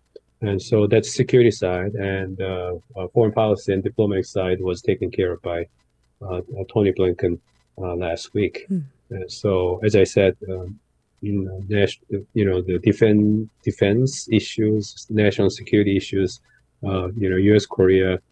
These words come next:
Speaker 1: joint, uh, you know, the security cooperation. Of course, when we talk about it, uh, North, North Korea is the main focus, of course.
Speaker 2: Mm-hmm.
Speaker 1: And in addition to that, of course, uh, there were, uh, questions about the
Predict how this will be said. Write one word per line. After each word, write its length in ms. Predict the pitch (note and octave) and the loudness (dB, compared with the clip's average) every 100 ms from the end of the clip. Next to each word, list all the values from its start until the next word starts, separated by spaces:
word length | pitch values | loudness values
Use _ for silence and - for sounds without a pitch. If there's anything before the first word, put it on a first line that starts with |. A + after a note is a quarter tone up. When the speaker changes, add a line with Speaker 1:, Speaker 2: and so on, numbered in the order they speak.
| _ - | _ -2
Speaker 1:
joint, 420 | G#2+ G2+ G2 - - | 2 4 2 -2 -6
uh, 380 | F#2 F2+ F2+ F2 E2+ F#2+ | -4 -2 -4 -6 -8 -4
you 60 | F#2 | -2
know, 240 | F2 E2+ - | -2 -8 -8
the 140 | F2+ | -8
security 400 | F2 A2 - G#2 - | -4 0 2 2 4
cooperation. 800 | F#2+ - F#2+ F2+ - G2 F#2 F#2 _ _ _ - | 2 4 4 4 2 0 -2 -6 _ _ _ -4
Of 200 | C#3+ C3+ | 0 2
course, 400 | C3+ A2+ G#2 - | 6 6 4 2
when 160 | G#2 G2+ | 2 4
we 100 | G2 | 2
talk 240 | G#2+ G2+ | 2 2
about 240 | G#2 G2 | 2 2
it, 180 | G2 F#2+ - | 2 -2 -4
uh, 260 | F2+ F2+ F#2 | -4 -4 -4
North, 300 | F#2+ G#2 G#2 - G2 - _ - | 0 2 2 -2 -14 -14 _ -4
North 280 | A2 A#2+ A#2 | 2 4 4
Korea 280 | G#2+ F#2+ F2+ | 4 6 4
is 120 | F2 | 2
the 120 | F2 | -2
main 260 | F2 F2 E2+ | -4 -4 -2
focus, 340 | F#2+ F#2 F#2+ - | -2 -2 -4 -14
of 120 | - | -8
course. 340 | F#2+ B2 - _ A3 | -4 -4 -8 _ -4
Speaker 2:
Mm-hmm. 200 | F3+ F3+ _ _ _ | -4 -6 _ _ _
Speaker 1:
And 520 | B2+ A#2+ A#2+ A#2+ B2+ | -2 0 0 0 2
in 180 | C#3 D3+ | 4 6
addition 340 | C3+ C3+ C3+ B2 | 6 6 4 2
to 80 | A2+ | 4
that, 180 | A#2 A2 | 4 4
of 120 | F#2+ | 2
course, 400 | - G2 F#2 - G#2 | 0 -2 -4 -6 -4
uh, 180 | G2 F#2+ | -2 2
there 140 | G2+ G2 | 2 4
were, 240 | F#2+ F#2 A2 G2 - G2+ | 2 0 -2 -2 -2 -4
uh, 120 | F#2 | -2
questions 480 | - G#2 - F#2+ - | 2 0 2 -4 -4
about 360 | F#2+ F#2+ F2 - | -2 0 0 -2
the 220 | F#2 | -6